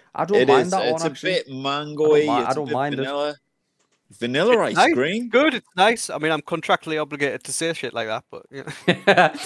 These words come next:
Speaker 1: <laughs> Johnny is goth from Wayne's World Two when he's just sitting in all that Reebok gear. <laughs>
Speaker 3: That's really
Speaker 2: I don't know.
Speaker 3: sad.
Speaker 2: I thought
Speaker 1: <laughs> It's just sad, you know? It's just <laughs>
Speaker 3: It's like people only do things there 'cause they get paid.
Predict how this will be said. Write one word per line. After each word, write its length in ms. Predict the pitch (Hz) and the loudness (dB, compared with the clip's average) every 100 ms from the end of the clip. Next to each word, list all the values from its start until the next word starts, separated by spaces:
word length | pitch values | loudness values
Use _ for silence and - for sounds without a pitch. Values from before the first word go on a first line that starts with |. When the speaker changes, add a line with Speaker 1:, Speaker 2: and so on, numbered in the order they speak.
| 302 | -12
Speaker 1:
<laughs> 220 | 254 - | -12 0
Johnny 320 | 139 143 131 | 4 4 4
is 220 | 131 135 | 2 2
goth 440 | - 123 120 147 - | 2 4 6 4 -4
from 260 | - 123 | -10 -6
Wayne's 240 | 123 123 110 | -2 -2 0
World 280 | 120 117 | 0 0
Two 200 | - 120 | 0 2
when 120 | 117 139 | 2 0
he's 100 | 139 | -2
just 160 | 135 | -2
sitting 220 | - - | 0 0
in 100 | 123 | 0
all 80 | 127 | 2
that 200 | 123 127 | 4 4
Reebok 420 | 117 120 120 131 127 | 4 2 4 2 4
gear. 360 | 135 135 147 - | 4 6 4 0
<laughs> 60 | - 196 - - - - _ _ _ _ _ _ _ _ _ _ _ _ _ | -2 -2 -4 -16 -18 -20 _ _ _ _ _ _ _ _ _ _ _ _ _
Speaker 3:
That's 580 | 349 453 427 - 415 339 | 2 2 2 -2 0 0
really 120 | 226 | 2
Speaker 2:
I 40 | 196 | 4
don't 100 | 180 | 4
know. 120 | 202 | 6
Speaker 3:
sad. 260 | 202 220 170 - - 247 220 - | 6 4 2 -4 -6 -6 -2 2
Speaker 2:
I 140 | 226 | 4
thought 300 | - 277 269 | 6 6 6
Speaker 1:
<laughs> 120 | 285 | 6
It's 140 | 175 - | 0 -2
just 200 | 220 190 | -4 2
sad, 460 | 175 180 202 143 160 | 6 8 8 4 0
you 120 | 156 | 0
know? 300 | 160 180 294 - | 2 2 0 -6
It's 120 | - 185 | -6 -4
just 340 | 220 190 180 | -2 0 2
<laughs> 1000 | 185 - 427 - - - 508 - 453 453 | 0 0 0 2 0 0 -2 2 2 2
Speaker 3:
It's 260 | 403 - - | -4 -8 0
like 160 | 254 | 2
people 280 | - 262 226 | 4 2 4
only 180 | 208 190 | 4 4
do 180 | 185 208 | 2 0
things 180 | 220 185 | 0 0
there 100 | 165 | -2
'cause 180 | - 165 | -2 -4
they 60 | |
get 180 | 151 147 | -4 -4
paid. 320 | - 180 208 | -4 -6 -6